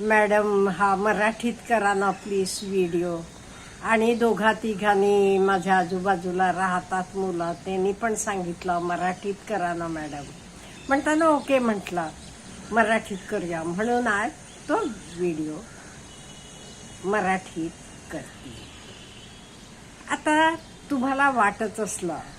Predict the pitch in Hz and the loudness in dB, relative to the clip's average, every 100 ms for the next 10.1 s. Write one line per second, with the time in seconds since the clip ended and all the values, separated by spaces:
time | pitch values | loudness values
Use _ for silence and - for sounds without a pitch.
0 | - 202 214 185 226 233 - 196 175 180 | -12 -4 -4 -4 -6 -8 -4 -2 -2 -4
1 | 185 185 190 175 165 175 180 - 160 156 | -4 -4 -4 -6 -4 -6 -6 -4 -4 -4
2 | 170 - 202 180 185 156 135 - - - | -8 -8 -4 -2 -2 -4 -12 -16 -20 -20
3 | - - - 247 240 - - 208 202 202 | -20 -8 -2 -2 -2 2 6 8 6 2
4 | 208 - - 208 196 - - 156 156 151 | 0 -2 -6 -4 -4 -4 -4 -2 -2 -6
5 | 151 - 139 - - - - - - - | -8 -12 -14 -14 -18 -20 -20 -20 -20 -20
6 | - 240 233 226 202 226 180 - 214 202 | -8 -4 0 2 2 0 -4 -4 -2 0
7 | 214 196 202 180 208 180 220 220 214 214 | -2 0 -2 -2 -6 -6 -2 0 2 0
8 | 185 208 - 226 220 214 208 196 208 - | -2 -6 -4 -2 -2 0 0 0 -2 -4
9 | 220 185 - 214 208 196 180 170 - 156 | -6 -6 -6 -4 0 0 0 -2 -6 -10